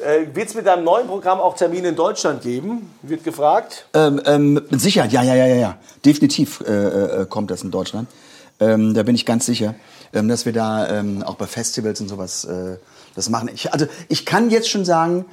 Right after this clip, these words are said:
Speaker 2: am Moment, ich habe auf jeden Fall,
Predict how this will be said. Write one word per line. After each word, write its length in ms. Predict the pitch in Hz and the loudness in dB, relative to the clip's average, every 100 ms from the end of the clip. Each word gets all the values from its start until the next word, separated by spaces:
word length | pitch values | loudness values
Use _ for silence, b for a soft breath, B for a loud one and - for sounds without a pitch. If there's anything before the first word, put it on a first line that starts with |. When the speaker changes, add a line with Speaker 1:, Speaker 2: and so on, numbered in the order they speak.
| B B | B B
Speaker 2:
am 120 | - 135 | -2 0
Moment, 200 | 143 156 | 0 -2
ich 180 | 123 | -6
habe 1800 | 123 135 190 220 226 202 202 196 196 196 190 190 190 185 185 185 185 175 - | -4 -2 0 -2 -2 -2 -2 -2 -2 -4 -6 -6 -6 -6 -6 -6 -8 -8 -4
auf 140 | 127 | -4
jeden 280 | 110 185 220 | 0 0 0
Fall, 440 | - 170 165 165 | -2 -2 0 0